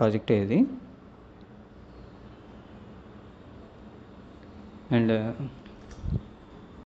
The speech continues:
ఇది ఇంకో బెడ్‌రూమ్ అండి. So ఇది కూడా స్పేషియస్‌గానే ఉంటుంది with attached బాత్రూమ్‌తో.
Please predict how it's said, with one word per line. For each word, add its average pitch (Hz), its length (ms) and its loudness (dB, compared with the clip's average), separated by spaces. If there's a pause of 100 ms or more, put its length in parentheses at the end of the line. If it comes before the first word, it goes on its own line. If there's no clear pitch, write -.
(1400)
ఇది 131 200 10
ఇంకో 127 280 6
బెడ్‌రూమ్ 117 380 6
అండి. 123 180 8 (1700)
So 139 160 6
ఇది 123 160 8
కూడా 131 180 8
స్పేషియస్‌గానే 117 680 4
ఉంటుంది 104 360 2 (1800)
with 123 200 6
attached 117 380 6
బాత్రూమ్‌తో. 110 460 2